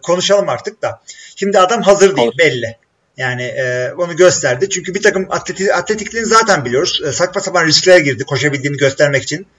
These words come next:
Speaker 1: E, sakatlatabilirdi kendini her an. E, paslarında çok güzel olan var ama, e, hani ben hep beş out pasına şey derim ya, pro pası budur işte. Bunu doğru atmak çok önemli. Çünkü interception olsa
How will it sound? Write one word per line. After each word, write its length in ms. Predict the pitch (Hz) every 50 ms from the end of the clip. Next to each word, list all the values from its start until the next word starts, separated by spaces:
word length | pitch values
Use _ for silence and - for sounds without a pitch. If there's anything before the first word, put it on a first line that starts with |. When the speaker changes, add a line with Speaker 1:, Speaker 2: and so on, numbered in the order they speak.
| _ _ _ _ _ - 117
Speaker 1:
E, 440 | 117 117 117 117 113 113 113 - -
sakatlatabilirdi 760 | - - 151 147 160 156 156 143 135 143 143 143 139 120 123
kendini 340 | 113 120 113 110 107 107 110
her 180 | 110 120 120 117
an. 120 | 131 151 - - - - - - - - _ _ -
E, 40 | 110 113 110 110 110 - - _ -
paslarında 560 | - 185 190 190 - 226 226 233 220 226 202
çok 200 | - 226 220 226
güzel 240 | 202 190 214 202 180 - - - -
olan 360 | - 185 190 202 202 202 202
var 120 | 226 220
ama, 400 | 185 180 220 247 175 110 - - - - - - _ _ _ -
e, 280 | 127 127 123 123 123 123 117 117 - _ - -
hani 220 | - 180 214 214
ben 120 | 196 214 220
hep 160 | 240 233 - - _ _ -
beş 440 | 120 120 156 220 226 - - -
out 320 | 185 - 190 202 - - -
pasına 340 | 180 165 - 180 185 190 -
şey 240 | - 175 175 170
derim 220 | 170 202 226 226 175
ya, 220 | 135 113 104 - _ _ _ _ _ -
pro 240 | - - 185 190 190
pası 280 | 190 170 147 - 180 160
budur 160 | 160 131 -
işte. 240 | 117 110 - 135 120
Bunu 220 | 143 151 175 156
doğru 200 | 160 160 165 170
atmak 320 | 165 160 160 170 165 143
çok 160 | - 180 175 151
önemli. 240 | 135 131 139 160
Çünkü 260 | - - 156 139 - 165
interception 460 | 151 - - 175 175 - - 156 151
olsa 260 | 147 139 - 175 175